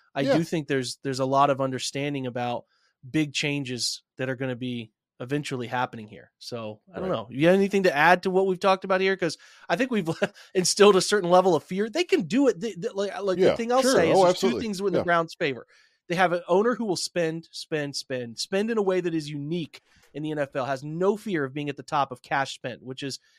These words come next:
Speaker 1: again, if you're like, "What the hell are you talking about cash spent?" You have to go back and listen to my episode from Monday with Jack, where we went through and explained how this benefits the Browns, like, what the owner is doing to make Andrew Berry's job easier and allow them to take more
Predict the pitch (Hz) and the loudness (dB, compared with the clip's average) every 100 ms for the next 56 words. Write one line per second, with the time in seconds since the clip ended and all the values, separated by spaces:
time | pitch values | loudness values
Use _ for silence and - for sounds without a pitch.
0 | _ - 139 143 104 123 156 156 143 151 | _ -12 -6 -6 -6 -8 -4 -2 -4 -6
1 | 170 185 208 175 - 151 143 123 117 - | -6 -4 -4 -4 -4 -4 -4 -6 -6 -6
2 | 120 - 123 - _ _ - 135 175 190 | -8 -8 -12 -12 _ _ -4 0 0 2
3 | 196 190 175 165 160 156 151 143 143 143 | 2 4 2 -2 -4 -6 -4 -2 -2 -2
4 | - 135 135 131 127 123 117 131 127 120 | -6 -6 -4 -4 -4 -4 -6 -4 -4 -4
5 | _ _ _ - 127 131 143 143 151 135 | _ _ _ -10 -6 -4 -4 -6 -6 -6
6 | 120 - 135 120 - 127 127 - 131 127 | -6 -6 -6 -6 -4 -4 -4 -10 -8 -10
7 | - 120 - 110 110 82 117 120 143 185 | -10 -14 -14 -12 -12 -12 -14 -8 -8 -6
8 | 160 170 175 165 135 151 135 123 _ _ | -4 -2 0 -2 -2 -2 -2 -6 _ _
9 | _ 131 135 139 139 143 131 131 131 120 | _ -8 -6 -6 -6 -6 -6 -4 -4 -4
10 | 131 123 117 - 143 131 117 - - 135 | -4 -4 -4 -10 -8 -8 -10 -14 -12 -6
11 | 127 131 135 135 131 139 127 131 151 165 | 0 2 0 -2 -10 -10 -8 -2 2 2